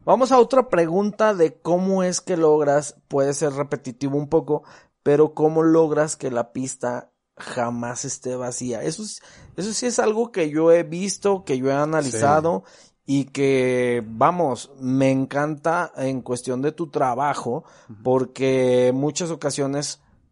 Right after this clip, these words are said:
Speaker 1: yo me hago esta pregunta, ¿yo cómo lograría
Speaker 2: Ujú.
Speaker 1: que siempre esté la pista llena?
Speaker 2: Fíjate que es algo también, como te digo, es algo un poco a lo mejor complejo de, de, de explicar.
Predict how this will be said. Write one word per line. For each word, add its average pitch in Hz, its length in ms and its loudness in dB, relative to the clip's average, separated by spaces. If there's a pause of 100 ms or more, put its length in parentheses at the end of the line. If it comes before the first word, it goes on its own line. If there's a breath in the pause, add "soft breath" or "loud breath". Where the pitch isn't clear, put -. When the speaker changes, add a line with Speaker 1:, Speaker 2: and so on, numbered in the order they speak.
Speaker 1:
yo 110 380 0
me 135 140 -4
hago 117 300 -6
esta 113 280 -8
pregunta, 110 360 -8
¿yo 120 200 -8
cómo 156 360 -4
lograría 123 960 -2 (720)
Speaker 2:
Ujú. 120 260 -18 (260)
Speaker 1:
que 104 140 -10
siempre 135 500 -6
esté 135 200 -10
la 110 200 -12
pista 107 380 -14
llena? 110 320 -18 (760 loud breath)
Speaker 2:
Fíjate 151 420 -8
que 123 500 -2 (300)
es 123 200 -6
algo 151 220 0
también, 131 320 -4
como 147 240 -4
te 135 120 -4
digo, 123 240 -2
es 120 140 -8
algo 147 380 -2
un 135 160 -12
poco - 240 -6
a 156 40 -2
lo 147 80 -2
mejor 131 280 -4
complejo 139 520 -4
de, 117 180 -2
de, 101 320 -6
de 101 100 -8
explicar. 107 760 -6